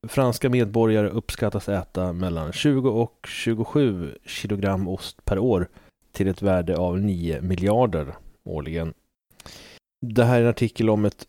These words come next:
nytt museum som precis har öppnat i Paris. Eh, men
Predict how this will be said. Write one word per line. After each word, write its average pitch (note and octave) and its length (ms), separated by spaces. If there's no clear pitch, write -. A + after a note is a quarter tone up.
nytt A#2 300
museum C3 640
som G#2+ 220
precis - 320
har F#2+ 80
öppnat F#2+ 400
i F#2 120
Paris. A2+ 580
Eh, F#2 200
men F#2 300